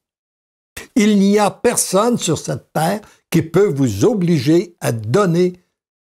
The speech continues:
votre oui à Dieu. Mais il n'y a personne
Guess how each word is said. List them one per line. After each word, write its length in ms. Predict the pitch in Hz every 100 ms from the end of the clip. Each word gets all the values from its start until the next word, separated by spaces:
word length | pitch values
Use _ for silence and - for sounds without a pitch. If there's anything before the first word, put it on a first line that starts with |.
| _ _ -
votre 380 | 117 160 139
oui 360 | 135 110 123 190 -
à 80 | 117
Dieu. 220 | - - _ _ _ _ _ _ _ _ _ _ _
Mais 120 | - 147
il 120 | 143
n'y 100 | 147
a 60 |
personne 600 | - 185 - 160 165 90